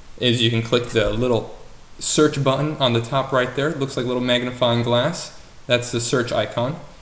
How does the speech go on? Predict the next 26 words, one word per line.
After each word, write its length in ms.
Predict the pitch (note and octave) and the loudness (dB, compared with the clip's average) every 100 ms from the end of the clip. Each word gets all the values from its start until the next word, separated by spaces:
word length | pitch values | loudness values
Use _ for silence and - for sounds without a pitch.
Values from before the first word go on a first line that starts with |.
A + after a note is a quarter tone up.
| - - | -18 -4
So 200 | A#2+ A2+ | 0 0
if 140 | - | 0
we 100 | A2+ | -2
click 300 | - D3+ D3+ | 0 0 0
there, 540 | C#3+ C3 B2 F3+ - - - - - - - - - - - | 2 2 4 0 -6 -16 -20 -20 -20 -20 -20 -20 -20 -20 -6
now 200 | A#2+ A#2+ | 4 6
we 80 | A#2+ | 6
can 140 | A#2 A2+ | 4 2
type 240 | A#2+ A#2 | 2 4
in 140 | A#2 | 2
what 120 | A2 - | 2 0
we're 120 | G#2+ | -4
searching 380 | - G#2 - - | -4 -4 -6 -10
for. 360 | - - - - - - - - - - - - - | -8 -8 -8 -12 -20 -20 -20 -20 -20 -20 -20 -6 -4
So 360 | - - A2 | -4 0 0
here, 340 | A2 D3+ F3+ - - - | 2 2 2 -4 -10 0
I'm 120 | A#2+ | 2
gonna 140 | A2+ | 4
click 560 | A2+ - B2 A#2 - - | 0 -2 -2 -4 -10 -14
Quick. 440 | - C#3+ E3+ - - - - - - - - - - - - - - - | 0 2 2 -2 -14 -20 -20 -20 -20 -20 -20 -20 -20 -20 -20 -20 -20 -8
I'm 60 | A2 | -8
gonna 120 | G2 | -2
type 240 | B2 A#2 | -2 -2
in 120 | A#2+ | -4
Quick 380 | A#2 - D3+ - - - - - - - - - - - - - - - - - - - | -2 -2 -2 -6 -18 -20 -20 -20 -20 -20 -20 -20 -20 -20 -20 -20 -20 -20 -20 -20 -20 -4
Battery. 420 | A#2 G#2+ - - | 0 0 -2 -12